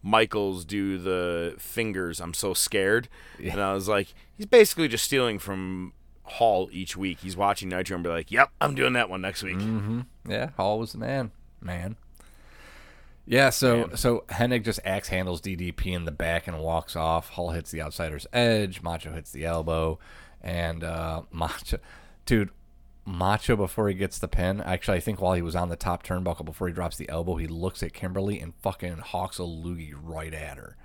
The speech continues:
Speaker 2: It was fucking nasty. Uh, hits the elbow, three count.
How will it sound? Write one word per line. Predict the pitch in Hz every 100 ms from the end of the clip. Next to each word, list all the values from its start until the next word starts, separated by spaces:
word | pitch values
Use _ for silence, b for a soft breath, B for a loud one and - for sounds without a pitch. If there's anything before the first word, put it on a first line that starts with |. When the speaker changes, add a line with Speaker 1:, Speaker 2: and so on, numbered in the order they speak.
| b b b b b b b - -
Speaker 2:
It | -
was | 92 -
fucking | - 92 - 85
nasty. | 85 82 82 - 69 - b b b b b b -
Uh, | 78
hits | 82 85
the | - 95
elbow, | 98 95
three | 92 90 101
count. | 92 67